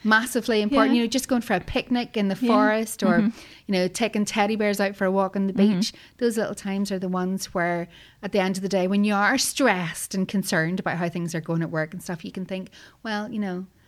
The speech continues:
Speaker 1: I've got this bit
Speaker 2: Yeah.
Speaker 1: sorted at least."
Speaker 2: Yeah. And I guess one of the, the sort of last tips that I would probably want to share is about f-, trying to find me time for, for working mums and working parents.
Speaker 1: It is difficult.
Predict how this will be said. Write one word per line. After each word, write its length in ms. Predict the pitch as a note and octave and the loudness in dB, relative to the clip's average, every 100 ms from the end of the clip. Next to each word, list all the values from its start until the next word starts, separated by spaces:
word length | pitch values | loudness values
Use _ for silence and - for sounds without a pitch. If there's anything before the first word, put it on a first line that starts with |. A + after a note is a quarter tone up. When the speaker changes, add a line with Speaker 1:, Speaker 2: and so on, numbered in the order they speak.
| _ | _
Speaker 1:
I've 100 | G#3 F#3 | -8 -6
got 140 | - | -2
this 220 | F#3+ F3 | -2 -2
bit 320 | - G#3+ - - - | -4 -6 -6 -12 -8
Speaker 2:
Yeah. 200 | F3 E3+ | 0 2
Speaker 1:
sorted 340 | F#3 F3+ G#3+ | 2 0 -6
at 140 | F3+ | -6
least." 420 | F#3+ F3+ F3 - - | -6 -8 -10 -18 -10
Speaker 2:
Yeah. 320 | F#3+ E3+ D#3+ E3 - - - | -4 -2 -2 -6 -14 -18 -4
And 140 | F3+ | 0
I 40 | F#3+ | 2
guess 260 | G3 G3+ - | 2 0 0
one 180 | G3 | 0
of 140 | F#3+ - | 0 -2
the, 220 | E3 D#3+ | -4 -4
the 200 | E3 E3+ | -4 -6
sort 240 | E3 - E3+ | -6 -6 -6
of 100 | E3 | -4
last 400 | D#3 D#3+ D3+ - | -4 -4 -6 -8
tips 260 | - - - | -10 -12 -10
that 180 | F3 - | -8 -6
I 140 | D#3 | -8
would 160 | D#3 D#3 | -8 -10
probably 240 | E3 D#3+ | -10 -8
want 180 | D3+ - | -8 -10
to 60 | - | -12
share 480 | - D3 D3+ D#3+ - | -10 -8 -6 -6 -6
is 260 | D#3+ D#3+ - | -8 -8 -10
about 240 | E3 D#3+ - | -10 -10 -10
f-, 200 | - - | -20 -20
trying 300 | - G3 G3+ | -10 -6 -6
to 80 | - | -8
find 540 | - E3 D#3 F3 G3 G3+ | -10 -6 -4 -4 -6 -6
me 180 | G3+ | -6
time 320 | G3+ G3 F#3+ A3 | -6 -10 -10 -10
for, 260 | - G3 - | -10 -12 -14
for 180 | - F#3+ | -14 -12
working 380 | F#3+ - G3+ | -12 -10 -8
mums 300 | F#3+ F#3+ F#3+ | -8 -8 -10
and 80 | F#3 | -12
working 220 | A#3 G3+ G3 | -12 -12 -12
parents. 480 | G3+ G3+ A#3 - _ - | -12 -12 -12 -20 _ -2
Speaker 1:
It 100 | C#4+ | 2
is 180 | E4 - | 2 2
difficult. 480 | C#4+ E4 F4+ D#4 | 0 0 -4 -6